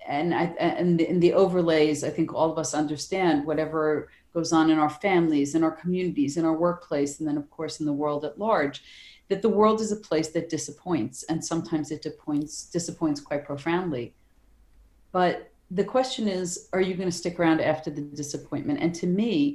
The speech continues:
this message is perhaps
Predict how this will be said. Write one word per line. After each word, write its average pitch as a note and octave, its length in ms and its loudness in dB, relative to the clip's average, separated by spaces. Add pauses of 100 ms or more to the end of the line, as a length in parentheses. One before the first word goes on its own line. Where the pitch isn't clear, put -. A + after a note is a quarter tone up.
(360)
this G#3+ 260 2
message F3+ 760 0
is E3 160 -4 (120)
perhaps E3+ 600 -4